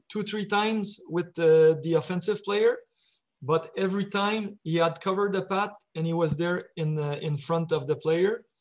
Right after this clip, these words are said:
So he had legally, a legal position on the floor. Let's see now if you can determine the principle involved and the appropriate call by the official in the next four videos.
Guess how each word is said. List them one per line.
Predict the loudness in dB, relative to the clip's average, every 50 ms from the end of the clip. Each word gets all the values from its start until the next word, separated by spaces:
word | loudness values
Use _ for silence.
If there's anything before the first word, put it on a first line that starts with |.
| _ _ _ _ _ _
So | _ -10 -2 2 4 4 4 4 2 0 -4 -6
he | -4 -2
had | -2 -2 -2 0
legally, | 0 0 2 2 2 4 4 2 2 0 -2 -4 -10 _ _ -8
a | -4 0
legal | 0 2 4 6 6 4 4
position | 2 0 0 0 0 -2 -2 -2 -4 -6 -8 -10 _
on | -8 -4 -4
the | -4
floor. | -4 -4 -6 -6 -6 -6 -8 -12 _ _ _ _ _ _ _ _ _ _ _ _ _ _ _ _ _ _ _ _ _ -20 -20 -20 -20 _ _ _ _ _ _ _ _ _ _ _ _ _ _ _ _ _ _ _ _ _ _ _ _ _ _ _ _ _ 0
Let's | 0 0 2 0
see | -2 -2 -2
now | -2 0 2 2 2
if | 0 0 -2
you | -2
can | 0 2 2 4 4
determine | 4 2 2 2 2 2 2 2 2 2 0 0
the | -2
principle | -2 0 0 0 2 2 0 2 2 2 2 4
involved | 2 2 2 2 2 2 4 4 2 2 0 -4 -12 -16 _ _ _ _ _ _ _
and | -4 -2 0 2
the | 2 2
appropriate | 2 2 2 0 0 2 2 2 2 2 0 0
call | 0 2 2 2
by | 2 2 2
the | 2 4 2
official | 2 2 2 0 0 0 2 2 4 4 2 2 0 -4 -6
in | -4 0 2
the | 2 2
next | 2 0 -2 -2 -4 -8 -10
four | -6 0 2 4 4 4 2
videos. | 0 0 0 2 2 2 0 -2 -4 -10 -14 -16 -16 -16 -16